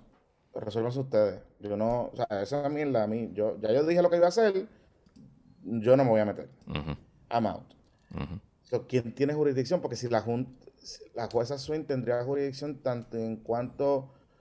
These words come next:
Speaker 1: la Junta hubiese tomado una determinación y el gobierno de Puerto Rico, el, le hubiese dicho, "Fuck you", y estoy haciendo esto. Eh, y hubiese, la Junta hubiese ido corriendo al tribunal a, a parar esto.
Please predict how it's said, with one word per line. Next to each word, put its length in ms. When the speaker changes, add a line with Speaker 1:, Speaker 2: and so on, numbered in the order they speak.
Speaker 1:
la 160
Junta 460
hubiese 280
tomado 200
una 80
determinación 800
y 100
el 80
gobierno 260
de 60
Puerto 220
Rico, 520
el, 480
le 160
hubiese 240
dicho, 200
"Fuck 340
you", 240
y 100
estoy 200
haciendo 380
esto. 400
Eh, 440
y 100
hubiese, 380
la 160
Junta 200
hubiese 220
ido 220
corriendo 760
al 240
tribunal 500
a, 640
a 120
parar 300
esto. 240